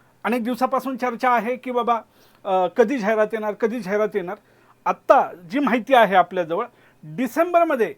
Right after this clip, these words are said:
जाहिरात नक्की येईल. काय म्हणलेलं आहे बघा, राज्यात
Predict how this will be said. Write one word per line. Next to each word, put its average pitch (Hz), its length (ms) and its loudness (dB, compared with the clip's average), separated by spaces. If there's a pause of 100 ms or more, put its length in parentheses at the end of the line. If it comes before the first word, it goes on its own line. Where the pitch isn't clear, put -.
(640)
जाहिरात 226 300 4 (100)
नक्की 226 280 -2
येईल. 294 200 0 (120)
काय 269 160 8
म्हणलेलं 262 340 4
आहे 240 40 2
बघा, 202 220 2 (1120)
राज्यात 220 380 8